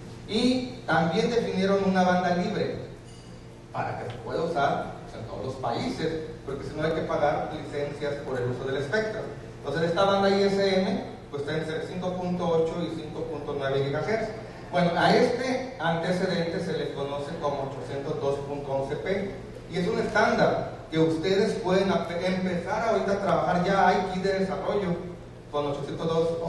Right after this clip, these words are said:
once P, ya empieza a haber productos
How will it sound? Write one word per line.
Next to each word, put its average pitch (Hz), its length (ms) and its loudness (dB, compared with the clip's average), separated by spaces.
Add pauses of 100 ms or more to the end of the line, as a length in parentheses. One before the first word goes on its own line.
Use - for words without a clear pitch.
(100)
once 151 260 0
P, 180 380 0 (240)
ya - 340 4
empieza 233 420 4
a 170 160 8
haber 202 380 4
productos 175 640 -2